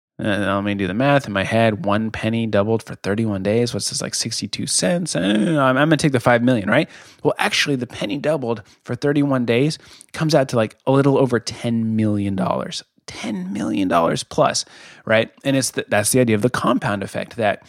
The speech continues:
a little bit of effort over time, consistent, consistently equals astronomical results.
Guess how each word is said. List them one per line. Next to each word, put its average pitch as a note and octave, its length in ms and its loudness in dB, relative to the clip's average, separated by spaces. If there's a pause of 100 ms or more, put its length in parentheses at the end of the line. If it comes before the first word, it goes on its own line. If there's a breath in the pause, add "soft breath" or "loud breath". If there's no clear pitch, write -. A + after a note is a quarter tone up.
(200 loud breath)
a A2 80 -4
little C#3+ 260 2
bit E3+ 160 2
of C#3+ 120 2
effort A2 420 0 (460 soft breath)
over D3+ 240 2
time, G#2 640 0
consistent, - 920 -2 (240)
consistently B2+ 800 -2 (920 loud breath)
equals B2+ 540 0 (340)
astronomical B2 1040 0
results. G#2 560 -6